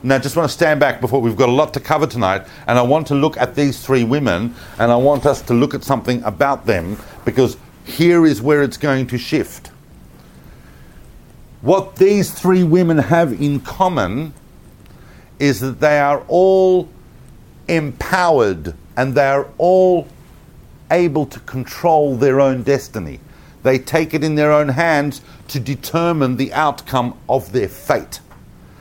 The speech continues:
This is very, very important. We're not going to see this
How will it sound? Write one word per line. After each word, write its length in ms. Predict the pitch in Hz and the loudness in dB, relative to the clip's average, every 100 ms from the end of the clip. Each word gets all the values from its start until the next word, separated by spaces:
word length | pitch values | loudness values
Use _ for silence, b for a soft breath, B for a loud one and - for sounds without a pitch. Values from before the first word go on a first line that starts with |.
| B B | B B
This 160 | 135 135 | -8 -6
is 140 | 135 | -6
very, 320 | 104 147 156 135 | -2 2 2 2
very 220 | 147 139 | 0 0
important. 440 | 123 147 127 98 | -2 -2 -2 -2
We're 160 | 95 135 | -2 0
not 340 | 160 165 - | 0 0 -2
going 380 | 165 156 147 131 B B B B | -2 0 0 -4 B B B B
to 140 | - 139 | -8 -6
see 380 | - - 190 180 | -2 0 2 2
this 460 | 139 139 - - | 0 -2 -4 -14